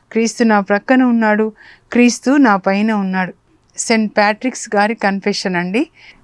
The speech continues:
"Christ beside me, Christ before me, Christ behind me, Christ within me, Christ beneath me,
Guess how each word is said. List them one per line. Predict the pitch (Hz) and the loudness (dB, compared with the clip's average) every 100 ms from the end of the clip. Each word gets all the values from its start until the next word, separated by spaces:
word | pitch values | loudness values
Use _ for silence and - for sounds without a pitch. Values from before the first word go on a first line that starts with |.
| _ - | _ 0
"Christ | 220 233 262 - - 202 - - | 2 2 2 -2 -4 -4 -4 -2
beside | 202 196 220 202 196 | -2 0 0 0 0
me, | 208 277 | -2 -2
Christ | 349 233 196 190 - - 180 | -2 -2 -2 -2 -8 -14 -4
before | 208 202 233 226 | -4 -2 -2 0
me, | 226 294 320 _ - _ _ - | 2 0 -2 _ -20 _ _ -4
Christ | 226 214 220 - 202 | 0 0 0 -6 -4
behind | 196 196 208 226 | -2 -2 0 0
me, | 247 285 - | 0 -2 0
Christ | 202 202 - 190 | 2 0 -2 -2
within | 196 202 226 226 | 0 2 2 2
me, | 285 359 - - - _ 214 | 2 0 -10 -20 -20 _ 0
Christ | 214 233 - 202 | 2 0 -4 -4
beneath | 190 202 220 208 | -2 0 -2 0
me, | 233 | 2